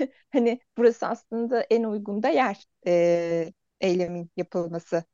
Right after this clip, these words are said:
gereken en uygun yerlerden, e, bir tanesi. O yüzden Formula birin iklim kriziyle ilgili hala hem kafası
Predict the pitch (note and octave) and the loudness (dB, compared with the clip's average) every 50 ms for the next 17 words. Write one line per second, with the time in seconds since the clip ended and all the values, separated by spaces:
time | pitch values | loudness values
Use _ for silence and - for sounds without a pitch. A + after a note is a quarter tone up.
0 | _ _ - - _ _ _ - F#3 F3 E3+ - - C#4 - - G#3+ A3 G#3 F#3+ | _ _ -20 -20 _ _ _ 0 0 0 0 0 -2 -2 0 0 -2 -2 -2 -6
1 | G3 - G#3+ A3 G3+ F#3+ G#3 G3+ F#3 F#3+ F#3+ F#3 F3+ F#3+ - C#4 D4+ - _ _ | -6 -6 -4 -4 -2 -2 -2 -2 -2 -2 -4 -4 -6 -6 -6 -8 -8 -10 _ _
2 | _ _ _ _ - F#3+ F3+ F3+ F3+ F3+ F3 F3 F#3+ G#3+ - - A3+ G#3 G3 G#3 | _ _ _ _ -2 0 0 2 2 0 -2 -4 -6 -6 -4 -4 -2 -2 -2 -4
3 | F#3 F#3 G3+ - - - D#4+ F4+ - _ _ _ _ _ _ _ _ _ _ _ | -4 -6 -6 -8 -6 -4 -2 -2 -4 _ _ _ _ _ _ _ _ _ _ _
4 | _ _ _ _ _ - - - C4 A#3+ B3 C4+ C4+ C4+ - C4 A3+ A3+ A#3 B3 | _ _ _ _ _ -6 -2 0 0 2 0 -2 -2 0 0 0 0 0 0 -2
5 | B3 A#3 B3 B3 B3+ B3 A3 _ - G3+ - _ - B3 C4+ C4 C4 - - B3 | -2 -2 -2 -2 -4 -4 -6 _ -12 -14 -14 _ -4 -4 -4 -4 -4 -4 -2 -2
6 | G#3+ A3 G#3+ B3 C4+ B3+ A#3+ G#3+ - - A3 G#3 F#3 G3 G#3 A3+ B3+ C4+ B3 B3 | -2 -2 -2 -4 -4 -2 -2 -2 -2 -2 -6 -6 -4 -4 -2 -2 -2 -2 0 0
7 | A3+ G#3 G#3+ G#3 G#3 A#3+ C4 C4+ _ _ _ _ _ _ _ _ _ - A#3 B3 | 0 0 0 0 -2 -2 -4 -8 _ _ _ _ _ _ _ _ _ -2 -2 -2
8 | B3+ - - A#3 - A3 G#3+ - - A#3+ A#3+ - | -2 -4 -6 -8 -8 -8 -12 -6 -4 -2 -2 -4